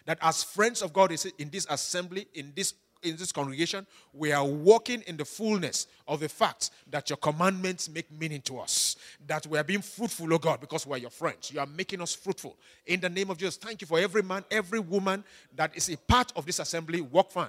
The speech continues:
World Outreach Church for All Nations. We thank you, O God, because there shall be a performance of your word, concerning friendship in everyone's life, oh God. We thank you and we bless you. We glorify you. We exalt you. Thank you, Jesus. Father, we thank you.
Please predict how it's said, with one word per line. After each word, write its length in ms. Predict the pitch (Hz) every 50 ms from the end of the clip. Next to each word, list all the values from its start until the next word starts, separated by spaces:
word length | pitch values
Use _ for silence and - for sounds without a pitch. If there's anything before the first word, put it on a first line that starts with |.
| 90 95
World 180 | 123 165 185 175
Outreach 220 | 170 170 160 165 -
Church 160 | 170 165 -
for 100 | 147 131
All 160 | 143 147 147
Nations. 300 | 147 147 139 - 131 101 _ - - - _ _
We 140 | 127 151 151
thank 360 | - - - 175 190 185 -
you, 120 | 160 156 156
O 40 | 151
God, 220 | - 156 131 - - - _ _ _ -
because 380 | 156 - - - 196 190 -
there 120 | 139 156 139
shall 140 | - 143
be 140 | 135 139 185
a 40 | 156
performance 600 | - - 127 - - 170 175 165 175 170 160 -
of 160 | - 143 -
your 120 | 131 123 120
word, 180 | 127 139 127 - - _ _ _ - - _ -
concerning 360 | - 143 139 - 160 175 180 165
friendship 420 | - - 170 170 160 - 139 - _ _ _ _ _
in 160 | - 131 135 - -
everyone's 520 | 165 160 143 170 160 156 156 151 - -
life, 220 | 156 139 127 -
oh 60 | 127 131
God. 180 | 123 127 101 - _ _ _ _ _ -
We 120 | 131 143
thank 340 | - - 165 170 170 - 156
you 100 | 147 139
and 100 | 127 110
we 60 | 120
bless 340 | 104 131 135 131 - - -
you. 60 | 123
We 140 | 107 120 131
glorify 500 | - - 156 170 160 139 - 139 131 127
you. 160 | 123 113 101 85 - _ _ _ _
We 180 | - 117 135 135
exalt 600 | 131 113 101 - - - 151 147 143 131 - -
you. 80 | 117 85 - _ _ _ _ _ _ _
Thank 340 | - 180 170 180 170 -
you, 60 | 147 139
Jesus. 600 | - 131 127 113 101 92 - - - - - - _ _ _ _ _ _ _ _ _ _
Father, 260 | - 156 170 156 160
we 100 | 135 127
thank 380 | 120 - 143 123 117 110 - -
you. 80 | 98